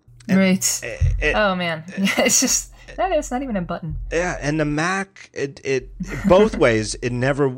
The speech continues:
Speaker 1: it's, it's way more conservative to me. It never went that textured
Speaker 2: Yeah.
Speaker 1: before, and now with Yosemite, where they've sort of updated it for a modern look, it's, it's nowhere near as radical as I O S seven, and I think it's, it's
Speaker 2: Right,
Speaker 1: more,
Speaker 2: yeah.
Speaker 1: more pleasing overall.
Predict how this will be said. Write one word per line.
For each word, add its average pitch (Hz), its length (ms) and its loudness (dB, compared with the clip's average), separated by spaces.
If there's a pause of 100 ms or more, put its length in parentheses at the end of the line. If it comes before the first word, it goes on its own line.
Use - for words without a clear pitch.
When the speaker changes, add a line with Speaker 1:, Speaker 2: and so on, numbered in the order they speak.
Speaker 1:
it's, 120 320 -6
it's 117 200 -4
way 135 220 0
more 135 200 0
conservative 92 800 -2
to - 100 -12
me. 85 340 -12
It 87 200 -12
never 127 280 0
went 120 220 -4
that 104 240 -6
textured 101 420 0
Speaker 2:
Yeah. 101 240 0
Speaker 1:
before, 98 400 0
and 98 140 -8
now 95 180 -6
with 92 200 -8
Yosemite, 113 640 -2
where 101 220 -4
they've 95 220 -6
sort 98 220 -4
of 92 60 -4
updated 95 500 -6
it 82 100 -14
for 95 140 -8
a 87 60 -6
modern 98 460 -4
look, 90 240 -10 (560)
it's, - 280 -4 (140)
it's 104 240 -8
nowhere 113 260 0
near 117 200 0
as 101 160 -2
radical 87 400 -2
as 78 120 -6
I 76 140 -8
O 73 80 -12
S 73 100 -12
seven, 67 300 -10
and 80 120 -8
I 95 80 -2
think 110 240 -4
it's, - 420 -6
it's 104 160 -2
Speaker 2:
Right, 165 260 -4
Speaker 1:
more, 135 200 4
Speaker 2:
yeah. 180 280 -2
Speaker 1:
more 156 140 4
pleasing 104 400 -2
overall. 78 460 -12